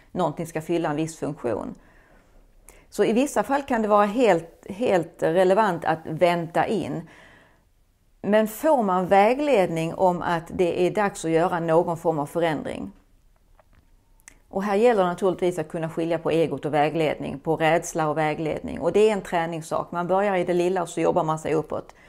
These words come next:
Så man börjar inte med att göra ett vi-, livsavgörande bes-, eh, val första gången man försöker använda sin vägledning. För då hamnar man garanterat på egot, eller nästan garanterat på egot.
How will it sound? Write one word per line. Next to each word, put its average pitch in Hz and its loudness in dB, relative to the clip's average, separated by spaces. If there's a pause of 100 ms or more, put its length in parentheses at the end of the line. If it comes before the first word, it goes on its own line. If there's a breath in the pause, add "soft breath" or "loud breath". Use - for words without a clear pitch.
(300 loud breath)
Så - -8
man 175 -2
börjar 185 6
inte 196 -4
med 165 0
att 165 -2
göra 160 4 (380)
ett 165 -4
vi-, 175 -4
livsavgörande 160 0
bes-, 160 -8
eh, 156 -2 (160)
val 160 4 (360 soft breath)
första 185 2
gången 170 4
man 151 -2
försöker 151 -4
använda 147 0
sin 147 -6
vägledning. 143 0
För 165 -2
då 160 0 (180)
hamnar 175 -4
man 147 -4
garanterat 151 -4 (300)
på 151 -2
egot, 135 -4
eller 165 2
nästan 165 -4
garanterat - -6
på - -8
egot. - -12